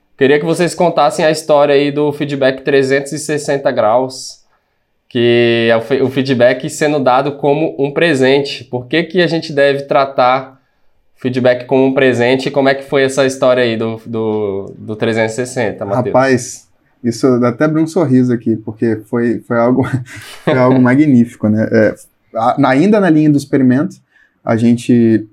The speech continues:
Speaker 2: tem essa prática das retrôs, como a gente comentou, que de tempos em tempos acontece e a gente tem uma conversa ali, geralmente com líderes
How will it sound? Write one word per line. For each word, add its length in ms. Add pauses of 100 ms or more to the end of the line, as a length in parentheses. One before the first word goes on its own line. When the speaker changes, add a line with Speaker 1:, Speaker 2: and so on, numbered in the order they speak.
(140)
Speaker 2:
tem 180
essa 180
prática 340
das 180
retrôs, 460
como 140
a 40
gente 160
comentou, 580 (140)
que 100
de 100
tempos 380
em 100
tempos 300
acontece 580
e 40
a 40
gente 240
tem 100
uma 140
conversa 460
ali, 160
geralmente 380
com 120
líderes 520